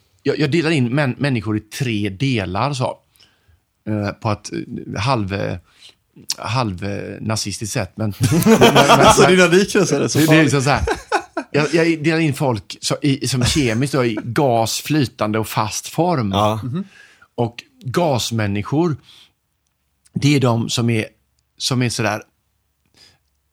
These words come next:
Speaker 1: överkänsliga nästan, som, som a-, det är liksom early adapters, de, de anar
Speaker 2: Ja.
Speaker 1: saker innan de ens har hänt.
Speaker 2: Ja.
Speaker 1: Mm. De liksom bara, de får en känsla av att, "Nej, fan, här ska man inte bo kvar. Ja, det, nu, nu händer det i Warszawa istället."
Speaker 2: Ja.
Speaker 1: Eller så här, va?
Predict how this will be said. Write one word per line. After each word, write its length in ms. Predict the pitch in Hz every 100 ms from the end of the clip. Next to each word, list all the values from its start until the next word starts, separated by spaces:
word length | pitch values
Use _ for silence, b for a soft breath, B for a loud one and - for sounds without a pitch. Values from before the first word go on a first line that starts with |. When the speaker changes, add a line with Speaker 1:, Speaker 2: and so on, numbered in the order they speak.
| -
Speaker 1:
överkänsliga 880 | 180 147 110 113 - 113 101 - 170
nästan, 360 | 175 - 104 110
som, 200 | 120 104
som 200 | 117 -
a-, 320 | 156 147 107 -
det 80 |
är 40 | 135
liksom 320 | 143 123 127
early 240 | 147 123 113
adapters, 440 | 120 107 - 107
de, 200 | 131 117
de 180 | 120 113
anar 460 | 147 147 110 107 110
Speaker 2:
Ja. 60 |
Speaker 1:
saker 480 | 101 131 120 117 107 - b b b -
innan 380 | 160 127 110 110
de 100 | 123
ens 180 | 113 117
har 80 |
hänt. 600 | 104 180 156 98 - - -
Speaker 2:
Ja. 160 | 101
Speaker 1:
Mm. 160 | 104 104 - -
De 160 | 135
liksom 200 | 135 135
bara, 140 | 143 131 -
de 140 | 143 139
får 120 | 156
en 60 |
känsla 460 | 117 180 147 104 131
av 60 | 135
att, 220 | 123 - b b b
"Nej, 80 | 110
fan, 200 | - 107
här 180 | 120 170
ska 140 | -
man 80 | 156
inte 180 | 123 117
bo 120 | 143
kvar. 220 | 123 90
Ja, 80 | 123
det, 280 | 120 113 120
nu, 340 | 135 143 139
nu 120 | 127
händer 300 | 135 117 104
det 60 | 110
i 80 | 110
Warszawa 420 | 110 120 110 107
istället." 420 | 110 113 101 - 107
Speaker 2:
Ja. 240 | 101 98
Speaker 1:
Eller 100 | 117
så 60 | 113
här, 80 |
va? 120 | 110